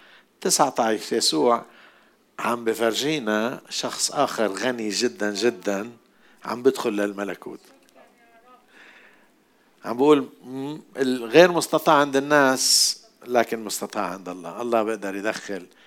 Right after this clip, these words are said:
وعم بعطيهم مثل كأنه بيناقض نفسه، لكن ما بيناقض نفسه، بقول بيعطيهم المثل. ولوقا بحط لنا إياهم على طول ورا بعض القصتين. إصحاح تمنتاش على طول في إصحاح تسعتاش بحكي لنا قصة زكا.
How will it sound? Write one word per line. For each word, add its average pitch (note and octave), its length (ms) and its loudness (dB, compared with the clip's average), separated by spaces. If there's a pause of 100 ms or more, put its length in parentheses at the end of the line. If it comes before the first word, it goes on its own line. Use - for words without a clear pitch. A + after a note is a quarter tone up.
(440)
وعم B2+ 200 2
بعطيهم C#3+ 480 6
مثل B2 260 2
كأنه C#3+ 300 -2
بيناقض C3 500 4
نفسه، C3 380 0
لكن D3 280 2
ما D3 180 4
بيناقض A#2 420 0
نفسه، G#2+ 400 -6
بقول A2 440 -2 (400)
بيعطيهم A2+ 460 0
المثل. A2+ 420 -4
ولوقا E3 420 6
بحط - 380 0
لنا C#3 160 0
إياهم C3+ 420 2
على A#2 200 -2
طول B2+ 200 -4
ورا G#2+ 220 2
بعض F#2+ 320 -4
القصتين. F2 580 -10 (540)
إصحاح C3 240 2
تمنتاش C#3+ 640 0
على A#2+ 160 2
طول C#3+ 240 2
في A2+ 140 -8
إصحاح A#2+ 280 2
تسعتاش G#2+ 600 -2
بحكي - 360 -2
لنا A2 280 -4 (600)
قصة A2+ 420 0 (560)
زكا. G#2 720 0